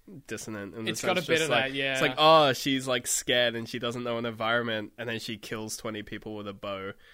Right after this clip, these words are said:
Speaker 2: Yes.
Speaker 1: It's like, okay, it's like, we get it, you know, they're making a story, but, like, the gameplay doesn't follow.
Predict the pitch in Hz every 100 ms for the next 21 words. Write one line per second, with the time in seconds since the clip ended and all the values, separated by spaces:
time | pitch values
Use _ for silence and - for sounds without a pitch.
0 | - 147 - - - - 123 117 139 131
1 | - - _ - 135 131 123 - - 123
2 | 110 110 135 131 139 131 123 110 98 110
3 | 127 113 98 95 98 107 107 - 107 98
4 | - 110 107 98 95 92 90 - 98 98
5 | 95 - 98 95 95 95 117 95 95